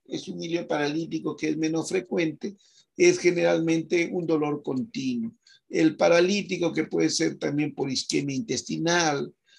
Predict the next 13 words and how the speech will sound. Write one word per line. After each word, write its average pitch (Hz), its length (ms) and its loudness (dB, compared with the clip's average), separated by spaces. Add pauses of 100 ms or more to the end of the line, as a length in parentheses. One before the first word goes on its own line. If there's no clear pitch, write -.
(160)
por 151 240 -2
perforación 147 800 2
o 160 80 2
estrangulación 143 800 -2
de 143 100 0
una 143 280 -2
asa 139 180 0
intestinal, 165 920 -4 (240)
es 160 220 -4
continuo. 135 760 -4 (140)
Pero 151 320 2
el 147 340 -2
que 147 380 -4